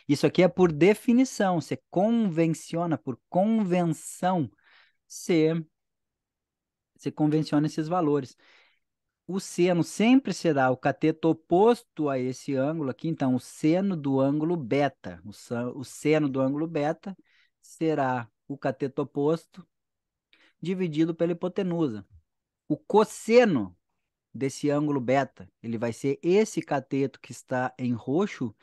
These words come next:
dividido pela hipotenusa. E a tangente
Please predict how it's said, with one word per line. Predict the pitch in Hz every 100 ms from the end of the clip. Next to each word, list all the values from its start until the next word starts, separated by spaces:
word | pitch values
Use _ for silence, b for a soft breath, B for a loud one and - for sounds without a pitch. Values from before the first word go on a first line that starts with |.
| b b b
dividido | 135 147 147 135 147
pela | 147 151 151
hipotenusa. | 147 175 175 208 208 170 90 82 _ _ _ _ _ b b b -
E | 156
a | 151
tangente | - 220 254 226 165 135 202 240 233 - 123 113